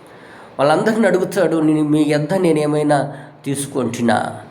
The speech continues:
లంచము పుచ్చుకుంటున్నా, గర్భభామలు ఏమైనా అడిగితినా, మీ దగ్గర ఒక్క రూపాయి అయినా నేను ఆశించితినా? ఒకవేళ మీ దగ్గర నుంచి నేను లంచాలను పుచ్చుకుంటూ, ఆ, లంచము తీసుకుంటూ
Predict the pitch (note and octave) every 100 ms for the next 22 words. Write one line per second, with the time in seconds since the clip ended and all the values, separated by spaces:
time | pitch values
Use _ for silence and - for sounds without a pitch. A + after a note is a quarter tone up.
0 | - - - A#2+ C#3+ - D#3 C#3+ C#3+ -
1 | - C3 A#2 A#2+ A#2 A2+ C#3 D#3 F3 E3+
2 | D#3+ D#3+ C#3 C3 C3+ B2 B2+ A#2+ C3+ A#2
3 | G#2+ - E3 F#3 E3+ F3 G3 D#3+ D#3+ -
4 | F3 D#3+ D#3+ F3 D#3+ D3 C#3+ C3+ - -
5 | - B2+ A#2+ B2 C3+ C3 - - B2 A2+
6 | A2+ - - - - - - - - -
7 | - - - - - - - - - -
8 | D#3 G3 G#3 A3 G#3 F#3+ F3 E3 F#3 F3+
9 | E3 F3 E3 D3+ C#3+ C#3 B2+ D#3+ E3+ G#3
10 | F3 E3+ E3+ D#3 - - E3 D#3 E3 D#3
11 | D3 D3 D3 - - - - - - -
12 | - - - C3 B2+ D#3 E3+ G3 E3+ E3+
13 | E3 F3 D#3 D3+ D3+ C#3+